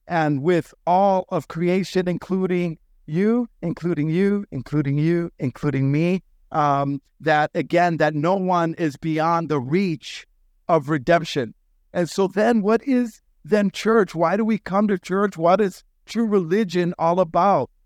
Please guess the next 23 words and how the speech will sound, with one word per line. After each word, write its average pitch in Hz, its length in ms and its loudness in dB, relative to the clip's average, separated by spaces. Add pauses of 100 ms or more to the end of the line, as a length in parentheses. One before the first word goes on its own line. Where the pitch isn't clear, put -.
(120)
in 196 360 2 (180)
this 156 280 2 (180)
mindset 170 680 2
of 147 220 -2
seeing 196 320 0
each, - 240 -4 (160)
each 165 240 -4
other 147 400 2
and 147 200 -4
ourselves 151 680 0 (280)
in 175 140 0
the 165 160 0
image 165 340 0
of 151 200 -8
God? 165 380 2 (960)
Then 180 200 0
good 208 200 0
religion 208 640 2
or 160 80 2
true 214 240 -4
religion 202 460 0
to 233 140 -4
me, 233 300 0